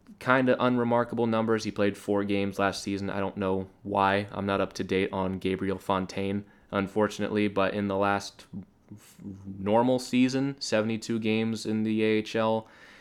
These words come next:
he had eleven goals and twenty-six points, played thirteen games in the shortened season, one goal, two assists, three points. Don't know what happened with that, whether it was injuries. I'm not up to date, like I said, on Fontaine, but they brought him in on a P T O, primarily a center.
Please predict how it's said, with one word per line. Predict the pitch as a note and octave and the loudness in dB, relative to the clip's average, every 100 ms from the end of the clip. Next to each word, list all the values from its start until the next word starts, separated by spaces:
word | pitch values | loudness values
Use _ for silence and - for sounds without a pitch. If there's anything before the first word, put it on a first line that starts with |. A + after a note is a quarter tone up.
| - _ | -20 _
he | G2 | 0
had | F#2+ F#2 | 2 2
eleven | G2 G2+ G2 | 2 2 0
goals | F#2+ G2 F#2+ | 2 2 0
and | F#2 | -4
twenty-six | F2 G2 F#2 - - - | -4 -4 -4 -8 -10 -12
points, | - A#2+ A2+ A2 - - - | -2 0 0 -2 -8 -10 -6
played | - F#2 | -2 -2
thirteen | - A#2+ - A2 G#2+ | 2 2 2 -2 0
games | G2+ G2+ G2 | 2 0 -2
in | F#2+ | -4
the | |
shortened | F#2 G#2+ G#2+ G#2 | -2 -2 -2 -2
season, | G#2+ F#2+ F#2+ | -2 -2 -2
one | F#2+ G2+ G2 | 0 0 0
goal, | F#2 F#2+ | -2 -2
two | F#2+ - F#2 | -2 -6 -6
assists, | - G#2 F#2+ - | -4 -4 -4 -4
three | A2+ A2 | -2 -4
points. | - G#2 F#2+ | -2 -2 0
Don't | - A#2 G#2+ | 0 0 2
know | A2 | 2
what | A2+ | 2
happened | A2+ A2+ B2 | 2 0 0
with | A#2+ A2 | -4 -2
that, | B2 B2+ | 0 0
whether | A2 G2+ G#2 | 0 0 0
it | |
was | G2+ G2+ G2 - | -2 -4 -6 -10
injuries. | A2 A2 A#2 A#2+ A#2 | -6 -4 -2 -2 -2
I'm | G2+ | -4
not | G2 | -4
up | G2+ - | -4 -6
to | G2+ | -8
date, | G2 G2 G#2 | -2 -2 -2
like | G2 F#2+ | -4 -6
I | |
said, | F#2+ G#2 G2 | 0 0 0
on | G2 G2 G2+ - - - - - - _ | -2 -2 -6 -14 -20 -20 -20 -20 -20 _
Fontaine, | - A#2 A2 G#2+ A2+ B2 | 0 2 2 2 0 2
but | G#2 F2+ | 2 2
they | G2 | 2
brought | G#2 G2+ | 4 2
him | G#2+ A2 | 0 0
in | A2 | 0
on | G#2+ | 0
a | G#2+ | 0
P | - A2 | -2 -6
T | - G#2+ | -2 0
O, | A2 A2 | 2 0
primarily | - G2 F#2+ G2+ G2 | -2 -2 0 0 0
a | F#2+ | -2
center. | - G#2 G#2 G#2 | 0 -2 0 -2